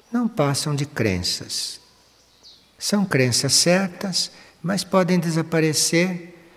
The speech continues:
na hora que aquele objeto da crença desaparece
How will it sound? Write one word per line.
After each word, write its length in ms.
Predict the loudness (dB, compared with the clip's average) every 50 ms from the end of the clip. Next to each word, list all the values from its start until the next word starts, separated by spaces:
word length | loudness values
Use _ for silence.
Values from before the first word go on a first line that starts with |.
| _ _ _
na 200 | -2 0 2 4
hora 260 | 4 4 4 2 0
que 140 | -2 -2 -4
aquele 280 | -6 -2 -2 2 4 4
objeto 600 | 4 4 2 2 2 4 2 2 2 2 0 -2
da 160 | 0 0 -2
crença 480 | -2 -2 -2 0 0 0 0 -2 -4 -4
desaparece 1000 | -4 -4 -2 -2 -4 -4 -4 -2 -2 0 -2 -2 -2 -4 -4 -4 -4 -6 -8 -12